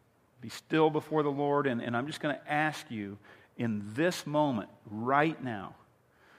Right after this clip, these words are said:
to perceive it, to, to, to grasp it, to make the most of this opportunity. Jesus is in the house. Do not be distracted. Be bold,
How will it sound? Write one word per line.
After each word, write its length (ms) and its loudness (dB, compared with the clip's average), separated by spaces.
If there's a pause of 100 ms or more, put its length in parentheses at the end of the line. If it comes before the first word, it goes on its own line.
(220)
to 160 -6
perceive 760 -6
it, 120 -8 (160)
to, 160 -8 (120)
to, 180 -10 (100)
to 120 -14 (140)
grasp 580 0
it, 120 -10 (180)
to 80 -8
make 640 -2 (220)
the 80 -8
most 560 -4
of 240 -12
this 340 -6
opportunity. 800 -6 (1500)
Jesus 720 -4
is 220 -8 (100)
in 200 -4
the 80 -4
house. 440 -8
Do 140 0
not 420 0
be 140 -4
distracted. 640 -12 (2000)
Be 140 -8 (100)
bold, 480 0